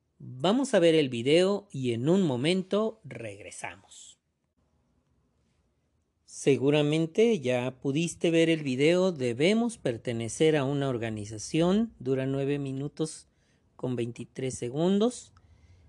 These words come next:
Y pues ya aprendiste muchísimo, Uriel. Ahora vamos a leer primera los Corintios catorce treinta y tres. Dice:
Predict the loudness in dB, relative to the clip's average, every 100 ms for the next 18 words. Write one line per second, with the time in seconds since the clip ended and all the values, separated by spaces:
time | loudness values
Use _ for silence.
0 | _ _ -4 -2 -2 -2 -4 -6 _ 0
1 | 0 -2 -6 -2 0 2 0 0 0 0
2 | -2 -4 -2 -4 -4 -4 -6 -8 -12 _
3 | _ _ _ 2 4 4 4 2 2 0
4 | 4 4 2 -4 _ 0 2 2 2 2
5 | -2 -2 -2 -2 -2 -2 -4 -4 -6 0
6 | -2 0 -4 -4 -4 -6 -6 -8 -10 _
7 | -6 -6 -10 -16 -18 _ _ _ _ _
8 | _ _ _ _ _ _ _ _ -6 -4
9 | -4 -10